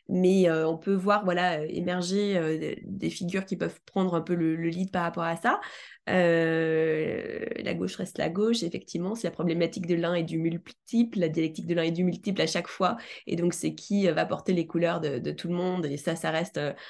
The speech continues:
un peu le problème, mais en tout cas, on voit que, euh, les L R sont totalement, euh, euh, ils savent plus trop où ils habitent, euh, non plus, avec, euh, Emmanuel Macron, évidemment, qui va essayer de, de, bah, de tendre des perches de ce côté-là.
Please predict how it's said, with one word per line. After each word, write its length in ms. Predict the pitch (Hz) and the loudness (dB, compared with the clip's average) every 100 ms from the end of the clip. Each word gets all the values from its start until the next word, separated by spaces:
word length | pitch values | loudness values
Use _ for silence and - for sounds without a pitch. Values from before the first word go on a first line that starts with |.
| - - | -12 -2
un 100 | 180 | 0
peu 140 | 190 | 0
le 60 | 185 | 0
problème, 440 | 190 196 262 285 | 4 6 6 6
mais 80 | 208 | 4
en 100 | 190 | 2
tout 120 | 196 | 2
cas, 160 | 226 220 | 0 2
on 100 | 190 | 0
voit 140 | 196 | -2
que, 320 | - 180 180 - - - - | -2 -2 -4 -8 -20 -10 0
euh, 280 | 156 156 160 | 2 4 4
les 520 | 175 185 185 180 - | 6 6 6 4 2
L 200 | - 185 190 | 2 4 4
R 120 | 196 | 0
sont 160 | - 160 | -4 -10
totalement, 580 | 165 165 160 170 165 151 | -6 -2 0 0 0 -2
euh, 200 | - - - - _ - | -4 -6 -12 -20 _ -4
euh, 560 | 156 151 - - - - - - - | -2 -2 -4 -4 -6 -8 -12 -8 -6
ils 60 | |
savent 180 | 175 175 | -4 -6
plus 160 | - 185 | -6 -6
trop 160 | - | 0
où 80 | 202 | 4
ils 120 | 185 | 4
habitent, 360 | 180 180 185 175 | 4 2 -4 -2
euh, 640 | 151 151 - - - - | -2 -2 -2 -2 -4 -2
non 200 | - 175 | 0 0
plus, 520 | 175 - 208 208 202 185 | -2 -4 -2 0 2 2
avec, 280 | 170 165 | 2 0
euh, 100 | 165 | 2
Emmanuel 300 | 160 160 165 | 2 2 2
Macron, 260 | 165 160 180 | 0 0 -4
évidemment, 280 | 160 156 170 | 0 0 0
qui 160 | - | -2
va 140 | 156 147 | -2 -2
essayer 240 | 151 165 | 0 -2
de, 220 | 156 165 - - - - | -2 -6 -10 -20 -18 -6
de, 280 | 160 156 - | -2 -2 -2
bah, 240 | - 151 | -2 -2
de 120 | 160 156 | 0 -2
tendre 360 | 170 180 175 | 0 2 2
des 100 | 160 | 0
perches 400 | 156 170 185 - | 2 2 2 0
de 140 | 160 156 | -2 -4
ce 100 | - | -6
côté-là. 640 | 165 185 185 214 233 | -2 2 4 6 6